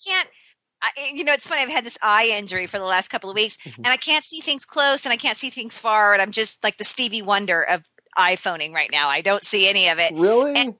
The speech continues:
Speaker 1: it's
Speaker 2: Aw.
Speaker 1: very difficult for me. So then by the time I get focused on whatever it was I'm looking at, and some of these things don't photograph well, they, <laughs> I just don't see anything anyway.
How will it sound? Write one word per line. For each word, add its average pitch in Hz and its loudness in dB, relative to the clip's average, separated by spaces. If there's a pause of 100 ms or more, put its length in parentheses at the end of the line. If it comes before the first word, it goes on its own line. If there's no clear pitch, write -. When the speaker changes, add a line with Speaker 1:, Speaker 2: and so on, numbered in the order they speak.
(200)
Speaker 1:
it's 220 -4
Speaker 2:
Aw. - -10
Speaker 1:
very 220 -2
difficult - -12
for 202 -4
me. 185 -4 (240)
So 302 2
then 285 2
by 285 4
the 262 0
time 302 0
I 302 2
get 262 -2
focused 269 -4
on 220 0
whatever 262 2
it 226 0
was 240 2
I'm 208 -2
looking 233 -8
at, 170 0 (240)
and 202 -2 (180)
some 262 0
of 254 -6
these 240 0
things 233 -4
don't 214 -2
photograph 190 0
well, 165 4 (380)
they, 214 4
<laughs> - -2
I - 2 (100)
just - 0 (360)
don't 285 -2
see 359 -4
anything 240 -6
anyway. 247 0